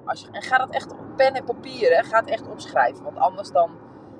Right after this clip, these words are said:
blijft dit bij een goed idee. Heb je deze podcast gehoord en dan ben je misschien geïnspireerd, super fijn. Maar als je er verder niks mee doet, ja, super zonde. Want dan laat je je weer tegenhouden. Dus ga eerst eens kijken welke gewoontes heb ik en welke overtuigingen heb ik die eigenlijk gewoon niet in lijn zijn met wie ik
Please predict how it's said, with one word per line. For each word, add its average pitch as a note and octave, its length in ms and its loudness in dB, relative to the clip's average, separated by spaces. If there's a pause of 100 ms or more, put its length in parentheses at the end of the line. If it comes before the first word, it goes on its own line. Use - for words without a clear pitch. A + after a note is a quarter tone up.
(140)
blijft F#3+ 260 2
dit G3 120 -8
bij F3 140 4
een F3+ 60 -4
goed - 200 -18
idee. E3 240 -2
Heb G#3+ 100 -8
je - 60 -20
deze F3 200 -6
podcast - 420 -12
gehoord F#3+ 320 -6
en F#3 60 -4
dan D3 80 -14
ben D3 80 -2
je C#3+ 60 -4
misschien - 260 -16
geïnspireerd, G3+ 640 -12
super - 260 -14
fijn. G3 340 4
Maar F3+ 100 -8
als - 80 -16
je - 60 -20
er - 80 -20
verder - 240 -4
niks - 200 -18
mee B4+ 140 -18
doet, - 240 -18
ja, - 140 -4
super - 340 -14
zonde. - 400 -10 (360)
Want - 140 -6
dan A#3 100 2
laat - 260 -2
je F#3+ 80 -16
je G3+ 120 -8
weer A#3 220 -2
tegenhouden. B2+ 720 -4 (340)
Dus - 160 -4
ga - 120 2
eerst - 280 -6
eens - 200 -14
kijken C4 480 2
welke - 260 2
gewoontes - 640 0
heb A#3+ 200 -4
ik C4 100 -12
en - 120 -14
welke E3+ 260 0
overtuigingen A3+ 840 -2
heb G#3+ 180 0
ik G#3+ 160 -10
die - 140 -20
eigenlijk - 420 -2
gewoon D#3 200 -8
niet F3 160 -18
in D#3 160 -18
lijn D#3 280 0
zijn D3 220 -2
met D3 180 -10
wie C#3+ 200 -16
ik C#3+ 80 -14